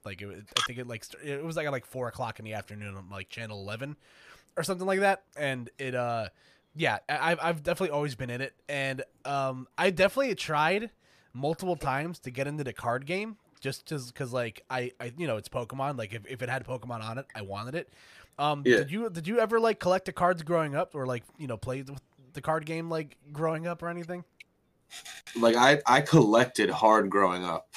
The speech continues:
Speaker 2: Like, I n-, I, I probably attempted to play, like, a few times when,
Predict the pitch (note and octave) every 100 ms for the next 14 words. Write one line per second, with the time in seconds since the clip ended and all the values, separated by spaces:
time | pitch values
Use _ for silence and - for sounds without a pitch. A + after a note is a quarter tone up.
0 | - G#2 G#2 G2 - G#2+ B2 A2+ G#2+ -
1 | A#2 C#3+ - - A#2+ - C3 C#3+ C#3+ C3
2 | G2+ - G#2 A#2 B2+ B2+ A#2 - A2 A2+
3 | B2+ C#3 G#2 F2+ - _ _ _ _ G2+
4 | - - A#2 B2 A#2+ A2 A#2+ A#2+ A#2